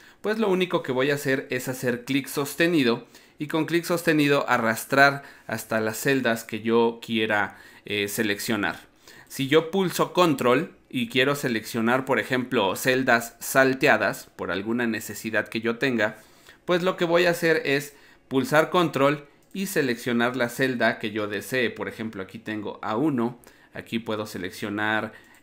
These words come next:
eh, en este caso C cuatro, y entonces dejando pulsado control yo puedo seleccionar varias celdas para realizar las distintas operaciones que yo tenga.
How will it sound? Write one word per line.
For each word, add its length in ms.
eh, 400
en 140
este 240
caso 320
C 180
cuatro, 420
y 120
entonces 600
dejando 540
pulsado 460
control 480
yo 200
puedo 600
seleccionar 680
varias 360
celdas 440
para 240
realizar 640
las 240
distintas 540
operaciones 680
que 140
yo 160
tenga. 240